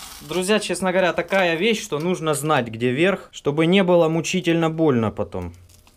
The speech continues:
Щас вы поймёте, о чём идёт речь, почему так. Здесь путать верх с низом ни в коем случае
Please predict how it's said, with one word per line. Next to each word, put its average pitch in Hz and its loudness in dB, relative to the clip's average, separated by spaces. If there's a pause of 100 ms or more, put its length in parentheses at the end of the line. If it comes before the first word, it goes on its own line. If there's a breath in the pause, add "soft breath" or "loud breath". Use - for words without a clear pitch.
(140)
Щас 151 -2
вы 151 2
поймёте, 151 0
о 104 2
чём 110 -2
идёт 104 -4
речь, 147 -2
почему 107 -6
так. 98 -8 (1600)
Здесь 190 2
путать 240 2
верх 220 2
с - -14
низом 214 4
ни 226 0
в 240 -8
коем 196 0
случае 165 -10